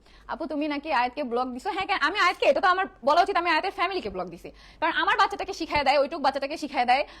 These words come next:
কথা বলতে বলতে আমার against-এ। মানে, যখন ওর কিছু লাগে তখন শুধু, "মাম্মি, আমার এটা লাগবে," এছাড়া, "তুমি খারাপ," ওইটুকু বাচ্চা ও বলে, "আমার আম্মু খারাপ," যার জন্য ব্লক করে দিছি, কারণ আমি কথা বলবো না, তাহলে ওর ফ্যামিলি আমাকে কিছু শিখাইও দিতে পারবে না। আমি মামলা দিয়ে আমার সন্তানকে নিয়ে আসবো, আমি তো তখনই ডিসিশন নিছি।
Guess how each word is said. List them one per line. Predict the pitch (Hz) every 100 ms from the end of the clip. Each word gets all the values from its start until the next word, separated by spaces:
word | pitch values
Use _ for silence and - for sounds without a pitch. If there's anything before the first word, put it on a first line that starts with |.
| -
কথা | 277
বলতে | 302 285
বলতে | 277
আমার | 403 302 302
against-এ। | 208 208
মানে, | 233 262
যখন | 294 427
ওর | 440
কিছু | 415 415
লাগে | 370 359 539 -
তখন | 403 480 453
শুধু, | 330 220 - -
"মাম্মি, | 349 466
আমার | 403
এটা | 415 440
লাগবে," | 285 214
এছাড়া, | 254 403 440 480 -
"তুমি | 403
খারাপ," | 440 349 415 - - -
ওইটুকু | 539 571 571
বাচ্চা | 370 370 480
ও | 427
বলে, | 370
"আমার | 330 302
আম্মু | 269 311
খারাপ," | 220 151 _
যার | - 494
জন্য | 494
ব্লক | 349 339
করে | 302
দিছি, | 277 339
কারণ | 370
আমি | 359
কথা | 453 466
বলবো | 453
না, | 453
তাহলে | 427
ওর | 403
ফ্যামিলি | 392 370
আমাকে | 359
কিছু | 311 349
শিখাইও | 330 330
দিতে | 247 226
পারবে | 220
না। | 254
আমি | 403
মামলা | 392 381
দিয়ে | 302
আমার | 220
সন্তানকে | 214 226 233
নিয়ে | 233
আসবো, | 208
আমি | 214
তো | 269
তখনই | 302 294
ডিসিশন | 214 220 214
নিছি। | 180 -